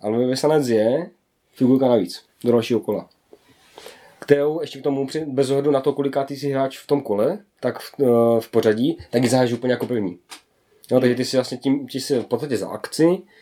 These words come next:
ale většinou si s tím něco, si tam nějak pomůžeš, nebo to uděláš v, v rámci nějakého replacementu na konci kola, si vlastně koupíš akci do dalšího kola, kterou uděláš jako úplně první ze všech.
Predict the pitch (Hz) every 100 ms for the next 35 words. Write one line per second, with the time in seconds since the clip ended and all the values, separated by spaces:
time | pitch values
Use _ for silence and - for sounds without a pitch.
0 | - - - 107 107 107 113 - 110 113
1 | 107 107 120 113 110 110 98 95 98 110
2 | 101 92 95 95 - - 101 98 104 101
3 | 98 95 95 92 - 104 98 107 101 90
4 | 101 101 107 - 120 117 143 143 - -
5 | 143 127 127 135 139 135 135 139 _ _
6 | - 131 123 143 135 127 117 135 131 -
7 | 123 - - 135 123 120 127 127 127 123
8 | 123 - 131 139 123 113 131 123 127 120
9 | 120 104 92 -